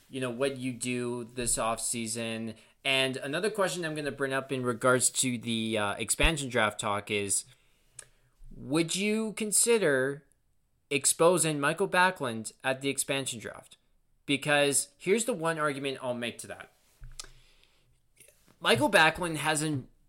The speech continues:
really been the Michael Backlund of the last couple of years this season, from what I have noticed.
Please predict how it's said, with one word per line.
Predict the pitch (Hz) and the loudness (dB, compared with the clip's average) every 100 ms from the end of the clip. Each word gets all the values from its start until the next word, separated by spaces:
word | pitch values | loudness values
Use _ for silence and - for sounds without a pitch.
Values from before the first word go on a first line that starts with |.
| - | -14
really | 131 147 156 151 | -2 2 6 4
been | 131 139 135 127 117 | 4 2 0 -2 -4
the | 120 | -2
Michael | 123 123 131 | 2 0 0
Backlund | 110 113 110 113 107 | 0 4 4 2 -4
of | 104 | -4
the | 104 | -2
last | 104 98 | 0 -2
couple | - 107 | -4 -6
of | 101 | -4
years | 98 95 | -4 -4
this | 101 95 | -4 -2
season, | - 95 92 92 | -2 -4 -8 -14
from | - 107 98 | -10 -10 -2
what | 107 104 | -2 0
I | 104 98 | -2 -2
have | 104 95 | -2 -4
noticed. | 92 90 87 - | -8 -12 -8 -10